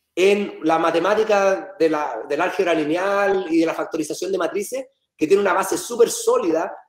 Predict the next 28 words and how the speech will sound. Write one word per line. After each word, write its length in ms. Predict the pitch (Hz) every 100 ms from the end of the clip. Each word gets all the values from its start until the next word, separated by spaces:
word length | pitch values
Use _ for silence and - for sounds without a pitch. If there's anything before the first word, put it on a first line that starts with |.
| _
y 100 | 156
que 140 | 156 175
se 180 | - 165
usa 480 | 247 - 226 214
en 260 | 156 147 -
muchas 360 | 139 185 - 233
otras 200 | 233 202
áreas 200 | 208 196
del 120 | 208
conocimiento 640 | - 170 - 165 165 147
también, 380 | 139 117 107 - _ _ _ _
¿ya? 240 | 135 170 - - _
Entonces, 520 | 202 190 208 - -
al 140 | 160 156
final, 560 | 180 180 240 240 226 - _ 160 151 - _ -
yo 160 | 196
lo 100 | 220
que 100 | 196
creo 280 | 214 240 226
es 160 | 196 -
que 400 | 190 170 - _ -
si 320 | - 180 156
un 120 | 170
alienígena 540 | 202 185 175 220 214 196
llegara 300 | 185 185 190
a 40 |
la 140 | 170 170
Tierra, 440 | 226 196 190